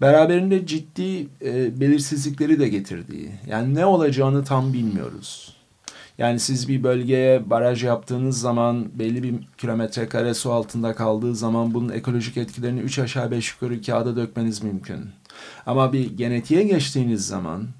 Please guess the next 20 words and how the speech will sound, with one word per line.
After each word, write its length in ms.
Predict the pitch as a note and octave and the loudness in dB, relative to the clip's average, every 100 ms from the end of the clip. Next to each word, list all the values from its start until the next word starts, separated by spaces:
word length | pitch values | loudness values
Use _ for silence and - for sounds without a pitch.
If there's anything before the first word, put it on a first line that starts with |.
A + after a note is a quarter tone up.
| - | -8
ya 120 | A2+ A2+ | -2 -2
da 60 | |
bir 100 | B2 | -2
Kanal 280 | B2+ A#2+ D#3 | -4 -2 0
İstanbul'la 880 | D#3 - C3+ B2+ A#2+ A#2 A#2+ A2 - C3+ | 0 0 -2 0 -2 2 4 4 0 -4
Karadeniz 520 | A#2 B2 B2+ B2 A2+ | -4 -2 -2 -4 -4
Marmara 400 | A#2 B2 B2+ A#2+ | -2 -2 -2 -2
suyunu 360 | - A#2+ A#2+ A#2 | -4 -2 -2 -2
birleştirdiğiniz 840 | A#2 A2+ - A#2+ G#2+ A#2+ C3 A#2+ | -2 -2 -4 -6 -4 -2 -2 -2
zaman 400 | A#2 G2+ G2 G#2+ - - - - | -2 -2 -2 -4 -6 -12 -20 -6
bunun 240 | B2+ D3 D#3+ | 0 2 2
etkilerinin 600 | C#3+ C#3 C#3 C#3+ D3 D3 | 0 -2 0 0 0 2
ne 40 | |
olacağına 680 | C#3+ D#3 D3 A#2+ A#2 A2+ G#2 | 4 4 2 2 0 0 -2
dair 580 | G#2 G2+ G2+ G2+ C3 - _ _ _ _ _ _ _ - | -2 -4 -4 -4 -6 -10 _ _ _ _ _ _ _ -14
şu 160 | - C3 | 0 4
an 280 | C3 B2 A2+ | 4 2 -4
mevcut, 720 | A#2+ A#2 A#2+ C#3 C#3 - - - - | -4 -2 0 0 -2 -8 -18 -20 -12
e, 100 | B2 A2+ G#2+ G#2 G2 G2 | -6 -2 -2 -2 -4 -8
bilimsel 600 | A2+ A2+ A2+ G#2+ C3 C3 | -6 -2 -2 0 2 2